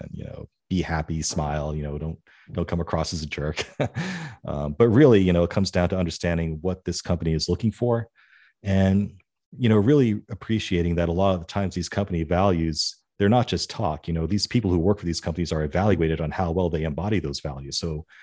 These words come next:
they take them very, very, very seriously. And, uh, they're gonna be looking as to whether you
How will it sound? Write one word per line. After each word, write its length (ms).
they 100
take 200
them 120
very, 240
very, 240
very 240
seriously. 640
And, 320
uh, 220
they're 160
gonna 180
be 80
looking 260
as 180
to 80
whether 200
you 340